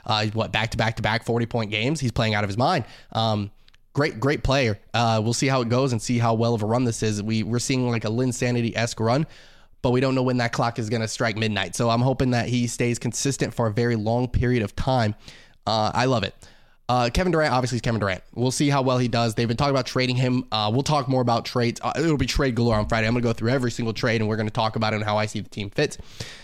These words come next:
Uh, and I'm also gonna give you guys some trade suggestions I wanna see from the Dallas Mavericks. And there's only one I really wanna see from now, uh, right now that would make sense.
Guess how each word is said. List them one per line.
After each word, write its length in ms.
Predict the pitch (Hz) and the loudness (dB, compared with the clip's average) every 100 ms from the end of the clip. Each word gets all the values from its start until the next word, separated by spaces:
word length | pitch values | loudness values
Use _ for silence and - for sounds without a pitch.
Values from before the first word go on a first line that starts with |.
| - - | -20 -12
Uh, 160 | 107 104 | -6 -4
and 80 | 123 | -2
I'm 120 | 156 | 0
also 100 | 202 | 0
gonna 140 | 208 190 | 0 0
give 100 | 180 | 0
you 60 | |
guys 80 | 170 | -2
some 80 | - | -2
trade 400 | - 139 135 120 | -2 0 0 -2
suggestions 640 | - 127 104 113 117 - 107 | -6 -6 -2 -2 0 0 0
I 120 | 104 | 0
wanna 220 | 107 110 | 0 -2
see 160 | - 113 | -2 -4
from 160 | 113 | -2
the 60 | 107 | -2
Dallas 260 | 101 101 107 | 0 -2 -2
Mavericks. 360 | 101 101 107 | -2 -2 -2
And 80 | 113 | -2
there's 120 | 147 | 0
only 160 | 202 170 | 2 2
one 200 | 123 120 | 2 2
I 60 | |
really 220 | 110 110 110 | 2 2 0
wanna 180 | 104 | 0
see 180 | 104 117 | -2 -4
from 140 | 101 101 | -4 -4
now, 280 | 98 98 - | -2 -2 -4
uh, 240 | 107 101 | -2 -2
right 220 | 95 110 120 | 0 -2 -2
now 320 | 101 104 123 - - | -2 -2 -2 -8 -4
that 100 | 113 | 0
would 80 | 110 | 0
make 180 | 104 | -2
sense. 320 | - 98 - | -4 -8 -8